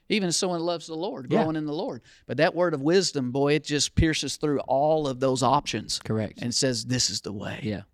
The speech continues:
Speaker 1: There, walk in.
Speaker 2: Yeah. Awesome. Awesome. Next one's a gift of knowledge. Here we're not talking about book knowledge or scholarly knowledge.
Speaker 1: No.
Speaker 2: We're talking about an utterance of knowledge. So this is either a person who either knows God's word in a deep way or knows something.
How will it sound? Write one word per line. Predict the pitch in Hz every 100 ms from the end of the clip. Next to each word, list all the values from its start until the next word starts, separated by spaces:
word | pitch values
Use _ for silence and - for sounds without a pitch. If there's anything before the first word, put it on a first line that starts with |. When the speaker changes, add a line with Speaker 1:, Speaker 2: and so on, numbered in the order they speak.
| -
Speaker 1:
There, | 117 107
walk | 110 - 104
in. | 98 -
Speaker 2:
Yeah. | 104 - _ -
Awesome. | 113 107 - 110 -
Awesome. | 101 110 - - - - -
Next | 143 170
one's | 160 127
a | 120
gift | 143 -
of | 123
knowledge. | 120 120 131 190 - - _ _ _ _ _ _ -
Here | 127 151
we're | 147
not | 135
talking | - 135 123
about | 117 110
book | 139 135
knowledge | 127 135 123
or | 120
scholarly | - 123 135 117
knowledge. | 107 98 101 117 117
Speaker 1:
No. | 104 - - 123
Speaker 2:
We're |
talking | 131 127
about | 120 113
an | 107
utterance | 139 143 127 -
of | 110
knowledge. | 104 95 101 139 - - _ _ _ - - -
So | 143
this | 127 151 160
is | 143
either | 147 139
a |
person | 123 147 135 135
who |
either | 131 117
knows | 117 139 139
God's | 147 139 123
word | 139 139
in | 135
a | 113
deep | 117 139 131
way | 127 135 135
or | 107
knows | 110 131 127
something. | - 120 123 165